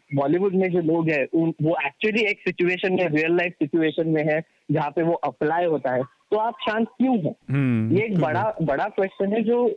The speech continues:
Speaker 1: लोग पूछते नहीं हैं इन लोगों को भी।
Speaker 2: हम्म।
Speaker 1: वो भी तो है कि बॉलीवुड वाले लोगों को जब पूछते हैं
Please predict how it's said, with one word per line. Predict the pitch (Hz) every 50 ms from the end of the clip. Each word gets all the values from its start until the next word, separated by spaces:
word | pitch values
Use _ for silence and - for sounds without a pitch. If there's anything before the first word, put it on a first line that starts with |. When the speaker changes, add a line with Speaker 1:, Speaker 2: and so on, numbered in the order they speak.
| - -
Speaker 1:
लोग | 170 175 202 233
पूछते | 214 - - 214 214 208 - - - 302 285
नहीं | 254 220 160 147 143
हैं | 131 127
इन | 123
लोगों | 123 120 123 120 117
को | 113 - 117
भी। | 113 117 113 - _ _ -
Speaker 2:
हम्म। | 127 120 113 135
Speaker 1:
वो | 180 208
भी | 220 269 254
तो | 262 254
है | 214 220 233 240
कि | - 254 233 208 165 156 -
बॉलीवुड | 156 151 156 175 214 220 220 226 208
वाले | 214 214 214 220
लोगों | 214 202 190 190
को | 196 220
जब | 208 214 214
पूछते | - _ 196 185 185 - _ _ - 254 220
हैं | 190 165 175 233